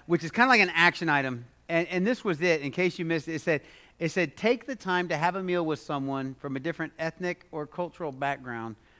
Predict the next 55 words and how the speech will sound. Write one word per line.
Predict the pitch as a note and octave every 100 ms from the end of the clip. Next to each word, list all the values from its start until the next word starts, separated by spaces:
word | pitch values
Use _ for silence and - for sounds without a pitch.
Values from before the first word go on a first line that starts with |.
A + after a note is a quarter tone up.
| _ _
to | -
learn | D3+ D#3 G#3+ G#3+
about | E3+ D#3 C#3+ - C#3+
that | D#3 -
person's | D#3+ D3+ D3 B2
story." | - - C3 A#2 G#2 _ _ _ _ _ _ _ -
Now, | F3+
if | F3+
you | A#3+
haven't | A#3+ G3 D#3
done | E3 D3+
that, | A#2+ A2 _ _ _ _ _
I | D#3+
wanna | G3 G3+
encourage | E3+ - F#3+ F3
you | D3+
to | C#3+
do | B2 D3 C#3+
that | A#2+ G#2+
one. | G#2+ - _ _ _ -
Uh, | C3+ C3+
and, | E3 F#3+
and | G3 F3 F3 E3+
you |
don't | A3
have | G#3
to |
do | G3
it | E3+
this | D#3+ D#3
week. | D#3
Do | G3
it, | G3+ G3+
do | A3+
it |
next | E3+ D3 -
week. | B2+
Find | - G#3+ A3 G3+ -
someone | - A3 A3
at | F#3+
work | E3+ F3 F3
and | F3+
just | C4 -
tell | F3
them. | C#3+
Say, | A2+ C#3+
"Listen, | G3 G3+ B2 G#2 - _ _
I | E3
wanna | C4+ A3
know | F#3+
more | D3+ D3+
about | C3+ C3+ B2 - B2
you, | A#2+ A2 G2+ -
about | C3 C3+ B2
your | C3+ C#3+ C3+